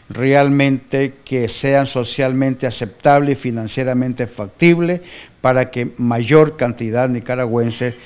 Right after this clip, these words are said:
tengan realmente ese derecho que lo establece la Constitución Política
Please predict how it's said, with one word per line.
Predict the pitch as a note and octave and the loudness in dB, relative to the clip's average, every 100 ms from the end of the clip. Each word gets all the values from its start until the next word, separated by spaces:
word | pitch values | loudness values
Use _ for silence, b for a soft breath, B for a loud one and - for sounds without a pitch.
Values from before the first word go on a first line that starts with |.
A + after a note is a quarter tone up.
| B _ | B _
tengan | C#3+ C#3 C3+ B2 A#2 | 2 2 2 -2 -2
realmente | A#2+ A#2+ A#2 A2 - - | -2 -2 -4 -6 -8 -4
ese | D3 D3+ - C3 | 4 4 4 0
derecho | A#2 A#2 B2 - B2+ - | 0 0 -2 -4 -8 -6
que | A#2+ | -6
lo | A2+ | -4
establece | A2+ - G2 A#2+ A#2 A#2+ | -6 -6 -6 -6 -4 -4
la | A#2+ | -4
Constitución | A#2+ A2+ G#2+ G2 G2 A#2+ A#2 | -4 -8 -10 -14 -10 -6 -6
Política | A#2 A2 A#2 A2 B2 A2 B2 | -6 -6 -6 -6 -8 -4 -4